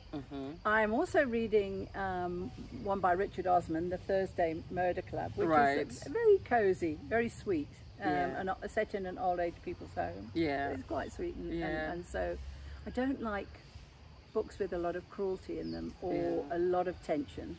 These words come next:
Speaker 1: Mm.
Speaker 2: Um, I think I'm, I find that now. I l-, loved it when I was younger, but
Speaker 1: Yeah.
Speaker 2: now I'm, I don't like that so much. So that's, yeah, what I'm reading at the minute.
Speaker 1: Yeah, oh, great.
Speaker 2: And on, I've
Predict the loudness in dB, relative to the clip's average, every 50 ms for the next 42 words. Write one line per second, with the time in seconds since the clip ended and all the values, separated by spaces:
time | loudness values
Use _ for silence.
0 | -4 -2 0 2 2 2 0 0 0 -2 -2 -2 -4 -4 -4 -4 -4 -4 -4 -4
1 | -4 -4 -4 -4 -4 -6 -6 -8 -8 -8 -8 -8 -6 -4 -4 -4 -2 -4 -4 -4
2 | -4 -4 -2 -2 -2 -4 -4 -4 0 0 0 0 0 -2 -4 -6 0 2 4 4
3 | 4 2 -2 -2 -2 -2 -4 -4 -2 -2 -2 -2 -4 -4 -2 -2 -2 -2 -4 -4
4 | -6 -4 -4 -4 -2 -2 -2 -2 -2 -2 -2 -2 -2 -4 -4 -6 -6 -6 -6 -6
5 | -6 -4 -4 -4 -4 -4 -6 -6 -6 -6 -6 -6 -6 -6 -6 -6 -6 -8 -8 -6
6 | -4 -2 -2 0 0 -2 -2 -4 -6 -6 -4 -4 -4 -4 -4 -4 -4 -4 -2 -2
7 | -4 -4 -4 -4 -6 -4 -4 -4 -4 -4 -6 -6 -6 -4 0 0 2 2 0 0
8 | -4 -6 -6 -6 -8 -6 0 2 4 6 8 8 8 6 6 2 0 -2 -6 -2
9 | 2 4 4 4